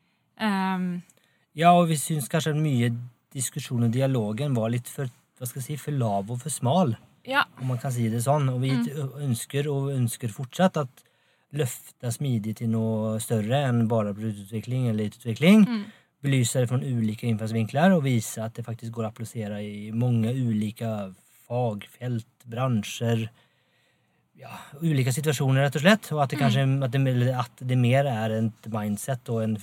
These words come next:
Speaker 2: livsfilosofi,
Speaker 1: Mm.
Speaker 2: nesten.
Speaker 1: Mm.
Speaker 2: Eh, og sånn sett så man kan dra nytte av, av, eh, mye av det der i, i, eh, i et annet sammenheng også. Eh,
Speaker 1: Enig.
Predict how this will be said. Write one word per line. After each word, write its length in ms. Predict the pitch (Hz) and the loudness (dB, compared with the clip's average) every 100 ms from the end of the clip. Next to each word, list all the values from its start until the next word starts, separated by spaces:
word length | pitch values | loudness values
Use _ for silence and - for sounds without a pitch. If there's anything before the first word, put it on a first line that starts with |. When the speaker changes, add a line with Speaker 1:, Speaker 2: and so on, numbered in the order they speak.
| 127 | -8
Speaker 2:
livsfilosofi, 1080 | 120 262 240 226 - 110 110 - 120 127 131 | -8 -4 -2 -2 -4 -8 -8 -6 -4 -2 0
Speaker 1:
Mm. 80 | 139 | 0
Speaker 2:
nesten. 460 | 123 - 190 220 - _ _ _ _ | -2 6 8 8 6 _ _ _ _
Speaker 1:
Mm. 80 | 233 | -2
Speaker 2:
Eh, 140 | 139 135 | 2 4
og 100 | 139 | 2
sånn 180 | 139 120 | 2 0
sett 160 | 139 123 | 0 -2
så 140 | 135 | -2
man 160 | 131 123 | 0 0
kan 140 | 139 | 0
dra 140 | 135 143 | 0 0
nytte 280 | 135 - | 0 -4
av, 180 | 113 110 | -4 -2
av, 200 | 117 113 | -4 -4
eh, 380 | 117 113 113 117 | -4 -4 -2 -2
mye 240 | 127 110 | 0 0
av 80 | 104 | -2
det 200 | 107 101 | -6 -6
der 220 | 104 104 | -6 -8
i, 400 | 104 110 131 160 | -8 -10 -6 -4
i, 20 | 170 | -4
eh, 300 | 160 160 147 - - _ _ - | -4 -6 -8 -12 -20 _ _ -20
i 40 | |
et 80 | - - | -20 -8
annet 440 | 160 139 98 110 - | -2 -2 -2 -4 -6
sammenheng 420 | 123 107 104 117 | -6 -4 -4 -6
også. 300 | 127 131 123 - _ _ 131 | -2 0 0 -6 _ _ -4
Eh, 40 | |
Speaker 1:
Enig. 320 | 247 123 120 | 0 0 0